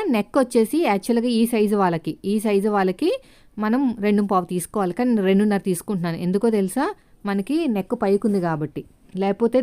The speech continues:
దగ్గరగా పట్టేస్తుంది అనమాట. నేను రెండున్నర తీసుకున్నాను. తర్వాత మనం తీసుకున్న చిన్న షోల్డర్, ఫుల్ షోల్డర్ ఎంత ఉందో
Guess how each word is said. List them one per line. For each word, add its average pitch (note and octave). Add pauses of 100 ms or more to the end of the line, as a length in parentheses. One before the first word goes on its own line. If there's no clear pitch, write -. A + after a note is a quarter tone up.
దగ్గరగా G3+
పట్టేస్తుంది F#3
అనమాట. D3 (280)
నేను G3
రెండున్నర F#3
తీసుకున్నాను. F3+ (580)
తర్వాత A#3+ (120)
మనం A3
తీసుకున్న A3+ (240)
చిన్న G#3 (100)
షోల్డర్, G#3
ఫుల్ G3
షోల్డర్ G3
ఎంత F3
ఉందో A#3+